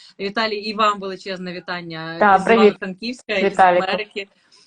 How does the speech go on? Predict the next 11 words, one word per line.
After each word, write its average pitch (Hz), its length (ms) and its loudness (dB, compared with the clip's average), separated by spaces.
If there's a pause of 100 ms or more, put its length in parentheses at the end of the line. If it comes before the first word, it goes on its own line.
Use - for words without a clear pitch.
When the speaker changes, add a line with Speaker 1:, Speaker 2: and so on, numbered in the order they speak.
Speaker 1:
Ось, 196 380 -6
е, 190 280 -4
будемо 233 480 -2
раді 220 260 -6
бачити 196 440 -6
вас, 220 400 -4
е, 190 240 -4
в 180 140 -12
наших 202 460 -8
теплих 262 420 -2 (380)
зустрічах 247 720 -6